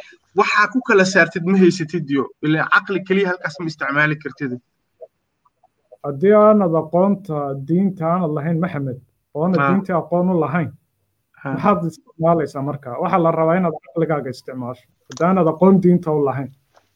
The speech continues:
Speaker 2: Waayo, eh, waayo awood kalaad leedahay ma jirto. Imanka culummada Islaamku waxay yidhaahdeen, een, een, dadka aan, ah, culummada ahayn ee caamada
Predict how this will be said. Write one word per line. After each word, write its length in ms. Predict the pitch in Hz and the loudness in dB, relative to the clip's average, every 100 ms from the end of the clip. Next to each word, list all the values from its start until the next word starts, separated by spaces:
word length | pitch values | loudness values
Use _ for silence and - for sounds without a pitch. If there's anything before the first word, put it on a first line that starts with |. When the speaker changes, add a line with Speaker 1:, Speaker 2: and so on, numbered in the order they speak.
| _ _ _ | _ _ _
Speaker 2:
Waayo, 460 | 151 190 214 202 202 | 2 8 8 8 4
eh, 240 | 190 185 208 | 0 0 0
waayo 340 | 180 196 226 - | 0 2 2 4
awood 300 | 190 220 254 - | 6 6 6 0
kalaad 300 | 202 214 214 | 0 4 4
leedahay 420 | 226 180 151 165 | 2 0 -2 0
ma 120 | 190 | -2
jirto. 440 | 190 156 160 139 - _ _ _ | -4 -10 -8 -10 -12 _ _ _
Imanka 220 | 214 214 208 | -4 -2 0
culummada 380 | 196 208 240 214 | 0 0 2 0
Islaamku 640 | - 226 202 - 156 120 _ _ _ _ | 2 0 0 0 -4 -6 _ _ _ _
waxay 220 | 220 208 | -2 0
yidhaahdeen, 380 | 185 170 165 165 156 | 2 2 2 0 -2
een, 360 | 160 156 151 147 143 143 143 147 147 | -4 -4 -4 -6 -8 -10 -10 -8 -6
een, 200 | 156 147 | -4 2
dadka 360 | 214 202 - 165 | 2 0 0 4
aan, 380 | 165 190 180 160 | 4 4 0 -2
ah, 300 | 143 147 147 | -4 -8 0
culummada 480 | 156 160 170 202 156 151 | 4 6 6 6 4 2
ahayn 320 | 170 175 165 | 2 2 2
ee 100 | 165 | 0
caamada 760 | 143 156 151 185 165 131 113 | 2 2 4 4 4 0 -4